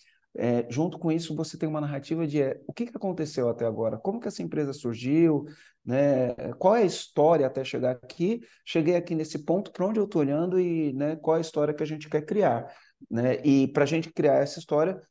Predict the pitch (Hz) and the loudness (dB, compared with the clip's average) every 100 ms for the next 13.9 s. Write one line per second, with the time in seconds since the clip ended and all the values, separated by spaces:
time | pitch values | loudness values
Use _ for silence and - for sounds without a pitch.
0 | _ - 151 - 156 151 175 190 175 170 | _ -2 0 0 0 2 2 2 -2 -4
1 | 156 147 147 143 - - 180 160 160 127 | -4 -6 -6 -8 -6 -6 -2 -2 -2 -4
2 | 135 139 - 131 131 156 151 151 151 - | -4 -8 -8 -6 -4 -2 0 0 -2 -6
3 | - - - - 165 175 170 165 160 151 | -8 -10 -2 2 2 2 -6 -4 -6 -4
4 | - 147 143 143 147 147 147 139 139 143 | -4 -2 -2 -4 -6 -6 -4 -4 -4 -8
5 | 139 139 139 135 139 139 143 104 - _ | -10 -8 -8 -6 -2 2 2 -2 -10 _
6 | - _ _ 202 262 254 190 151 151 147 | -20 _ _ -4 -2 0 0 -2 -4 -2
7 | 139 - 127 127 131 127 120 117 147 151 | -2 -2 -4 -2 -4 -4 -4 -2 -2 -2
8 | 151 127 131 139 139 139 139 139 143 - | -2 -2 0 0 0 -2 -2 -4 -6 -10
9 | - 147 143 - - - 254 254 156 - | -4 -2 -4 -8 -12 -4 0 0 0 0
10 | 185 175 156 147 165 160 127 131 147 151 | 2 4 2 0 -2 0 0 -2 -4 -8
11 | - _ - 127 131 131 131 131 160 156 | -20 _ -2 2 4 4 6 4 4 -2
12 | 175 160 165 262 285 226 190 - 226 185 | -4 -2 2 2 4 4 2 2 2 4
13 | 190 202 190 165 147 165 143 139 160 | 4 4 0 -4 -4 -2 -2 -4 -6